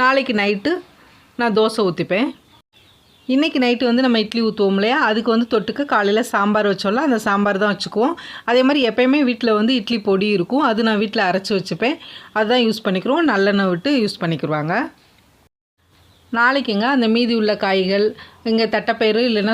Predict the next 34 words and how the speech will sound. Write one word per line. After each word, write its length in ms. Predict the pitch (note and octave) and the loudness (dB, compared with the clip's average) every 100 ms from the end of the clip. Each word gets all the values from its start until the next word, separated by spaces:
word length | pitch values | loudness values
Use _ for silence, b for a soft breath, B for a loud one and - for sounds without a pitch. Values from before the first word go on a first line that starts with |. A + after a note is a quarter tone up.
| A#3+ | 0
சுண்டல், 260 | G#3 G3+ G3+ | 0 0 -2
சுண்டல்னா 360 | A#3+ A3 A3+ B3+ | 0 0 0 0
நான் 120 | A3+ F#3+ | 0 0
நைட்டு 220 | G3+ G#3 G3+ | -2 0 0
ஊற 120 | G3 | 0
வைக்கணுங்க, 400 | F#3 F#3 F#3 A3+ C#4+ | 0 -2 -2 -2 -2
தட்டைப்பயிறுனா 420 | A#3+ G3+ G3+ G#3+ G#3+ | -2 -2 -2 -2 -2
காலைல 220 | F3+ G3 F3+ | 0 0 0
வறுத்து 260 | F3 F3+ F#3 | -2 -4 -4
போட்டுப்பேன். 360 | E3+ F#3+ A3 A3 - | -4 -2 -4 -4 -4
புளிக்குழம்பு 420 | A3 A3 G3+ F#3 | -4 -2 0 0
வச்சுப்பேன். 380 | E3+ F#3 A#3 D#4+ G#3+ | -2 -4 -2 -2 0
அந்த 160 | G#3 G#3 | -2 -2
புளிக்குழம்புக்கு 600 | A#3+ B3 A3+ G3+ F#3+ C#4+ E4+ B B - | -4 -2 -2 -2 -2 -4 -6 B B -2
தேங்காய் 360 | C4+ C#4+ D4 A3+ | 0 2 2 2
மட்டும்தான் 380 | G#3+ A3 A#3+ B3+ | 0 -2 0 0
நாளைக்கு 280 | G3 F#3 F#3+ F#3+ | 0 -2 -2 0
வாங்கணும், 340 | F#3+ F#3+ F#3 A#3 | 0 -2 -2 0
தேங்காயும் 500 | B3+ B3 A#3 C#4+ E4 | 2 2 0 0 0
பாலும் 380 | A3 G3 A3+ A3 | 0 2 2 0
மட்டும்தான் 380 | F#3+ G3+ A3+ B3 | -2 -2 0 0
நாளைக்கு 300 | F#3+ F3 G#3 G#3 | 0 -2 -4 -4
செலவு. 320 | E3+ D#3+ G#3 F4 B B B B A#3+ A3+ | -2 0 -2 -4 B B B B -2 -2
அப்புறம் 260 | B3 C4+ | 0 0
அந்த 140 | A#3 A3+ | 2 0
க-, 180 | G#3+ G#3+ G#3 | 0 -2 0
புளிக்குழம்புக்கு 520 | D4+ E4+ D4 A3+ G#3+ | -2 0 0 0 0
தொட்டுக்கிறதுக்கு 540 | G#3 G3+ A#3+ G#3+ G3+ D4 C#4+ | -2 -2 -2 -2 -2 -2 0
நம்ம 160 | A3 A3 | 0 -2
வீட்ல 180 | B3 A#3+ | -2 -2
இருக்க 160 | G3 C4+ A#3+ | -2 -2 0
முருங்கைக்கீரையை 560 | G#3+ G#3+ G3+ G3+ F#3 F#3 | 0 -2 -2 -2 0 0
எடுத்து, 260 | F3+ F3+ E4 F#4 B B B B | -2 -4 -6 -6 B B B B
ஆ, 60 | A#3+ | -2